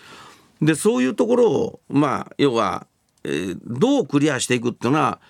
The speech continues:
その教員の生き方、その人の生き方につながるのね。俺が、あのー、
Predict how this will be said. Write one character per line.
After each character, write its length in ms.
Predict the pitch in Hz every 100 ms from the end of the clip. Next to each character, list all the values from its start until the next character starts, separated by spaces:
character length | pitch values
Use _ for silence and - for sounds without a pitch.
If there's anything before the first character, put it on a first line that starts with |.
| _
そ 100 | -
の 100 | 120
教 360 | 101 170 180 185
員 200 | 170 180
の 180 | 214 - -
生 100 | 139
き 180 | -
方、 240 | - 165 -
そ 120 | -
の 140 | 180 214
人 180 | - 202
の 80 |
生 160 | - 113
き 120 | -
方 200 | 165 165
に 120 | 113
つ 100 | -
な 80 | 95
が 80 | 90
る 80 | 82
の 60 |
ね。 140 | 95 - _ _ _ _ _ _ _ _ - -
俺 180 | 127 131
が、 80 |
あ 40 | 131
の 340 | 127 120
ー、 80 | 117